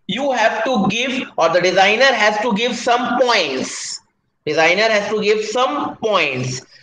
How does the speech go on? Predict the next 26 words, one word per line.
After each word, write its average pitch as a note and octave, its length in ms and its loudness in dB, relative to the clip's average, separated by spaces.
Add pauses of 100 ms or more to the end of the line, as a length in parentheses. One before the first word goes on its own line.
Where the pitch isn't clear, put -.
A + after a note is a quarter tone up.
(140)
And E3 240 -2
these C#4 340 -2
points A3 420 -2
are G#3+ 220 0
known G#3+ 340 0
as G#3+ 240 4 (240)
weightage. G3 1080 0 (340)
These G#3+ 380 -2
points G#3+ 360 0
are G3+ 160 4
known E3+ 320 0
as A3 340 2
weightage. D#3+ 580 0 (360)
For A3+ 300 4
example, A#3 920 2 (2000)
uh, C3+ 540 4 (140)
the, D3+ 580 4
say A#3+ 320 2
I F#3+ 120 0
am G#3+ 180 0
designing G3 440 -4
a G3+ 60 0
shaft. C3 640 -8 (560)
In C4+ 260 -4
that B3 240 2
shaft, F3+ 480 -2